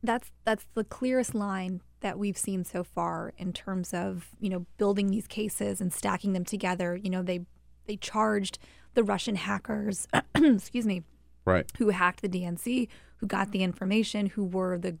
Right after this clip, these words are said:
Speaker 1: who were the Guccifer two point oh persona online that gave this information to WikiLeaks. We now have Roger Stone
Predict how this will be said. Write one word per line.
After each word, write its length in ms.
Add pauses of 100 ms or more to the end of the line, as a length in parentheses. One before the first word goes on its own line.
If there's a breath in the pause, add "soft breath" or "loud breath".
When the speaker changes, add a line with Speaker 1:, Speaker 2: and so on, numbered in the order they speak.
(120)
Speaker 1:
who 100
were 180
the 100
Guccifer 540
two 180
point 300
oh 360 (300 soft breath)
persona 440
online 760 (260 soft breath)
that 180
gave 260
this 160
information 560
to 140
WikiLeaks. 640
We 100
now 260
have 180
Roger 260
Stone 560